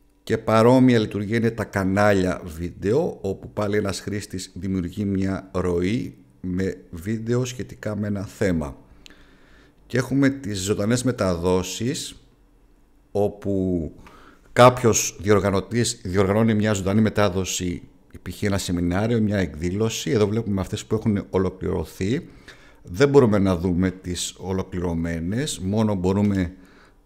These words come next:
να δούμε μια τρέχουσα μετάδοση και αν θέλουμε εμείς ως εκπαιδευτική ή σχολική μονάδα να προγραμματίσουμε μια ζωντανή μετάδοση, θα πρέπει να κάνουμε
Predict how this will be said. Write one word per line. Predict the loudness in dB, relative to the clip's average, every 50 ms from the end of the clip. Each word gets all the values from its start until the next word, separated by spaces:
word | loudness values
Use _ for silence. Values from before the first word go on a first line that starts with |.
| -14
να | -8 -4 -2 -2 -2 -2 -4 -6 -10 -18 _ _ _ _ _ _ _ _ _ _ _ _ _ _ _ _
δούμε | -14 -4 -2 0 2 2 2 2
μια | 2 2 2 2 2
τρέχουσα | 0 2 4 4 4 4 0 -6 -6 -6 -4 -4 -6 -6 -8 -10 -12 -8 -6
μετάδοση | -6 -6 -6 -2 -2 0 0 0 -2 -4 -6 -4 -4 -4 -4 -2 -2 -4 -4 -8 -12 -20 -20 -20 -20 -20 _ _ _ _ _ _
και | 0 2
αν | 2 2
θέλουμε | 4 2 2 4 4 4 4 4 2
εμείς | 2 4 4 2 2 2 0 -2 -2 -6 -14 -20 -20 -16 -4
ως | 0 2 2 2 2 -2
εκπαιδευτική | -2 -2 -4 -4 -4 -8 -12 -14 -14 -12 -8 -6 -4 -4 -4 -4 -6 -8 -12 -12
ή | -10 -8 -8
σχολική | -8 -6 -6 -6 -6 -6 -6 -4 0
μονάδα | 0 2 2 2 0 0 0 0
να | 0 0 0 -2
προγραμματίσουμε | -4 -8 -4 -2 -2 0 0 0 -2 -2 -2 -2 -4 -6 -4 -4 -2 -2 0 0 0
μια | 0 0 0 -2 -2 -2 -2 -2 -4 -8 -14 -20 -20 -20 -20 -20 -20 -20 -20 -20 -20 -20 -20 _ _ _ _ _ _ -14 -10
ζωντανή | -6 -6 -4 0 0 2 4 2
μετάδοση, | 2 2 2 0 0 0 -4
θα | -4 -4
πρέπει | -4 -2 0
να | 0 -2
κάνουμε | 0 0 0 2 4 4 4 2 0 0 -2 -4 -6 -10